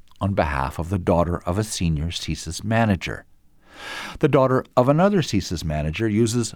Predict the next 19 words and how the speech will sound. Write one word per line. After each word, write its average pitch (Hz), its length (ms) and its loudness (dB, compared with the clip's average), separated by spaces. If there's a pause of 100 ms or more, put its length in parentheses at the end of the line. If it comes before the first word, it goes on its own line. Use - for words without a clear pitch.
a 113 80 -2
supposed 123 680 2
csis 117 520 0 (100)
observation 117 720 0
post 101 500 0 (380)
as 85 160 -4
an 95 100 2
apartment. - 680 -2 (760)
There 131 160 4
are 131 100 4
frequent 120 540 -2
scenes 85 400 0
of 101 160 0
drinking 95 460 0
on 78 140 -2
the 80 100 -2
job. 104 560 0 (1040)
Each 233 240 -2
case 135 520 0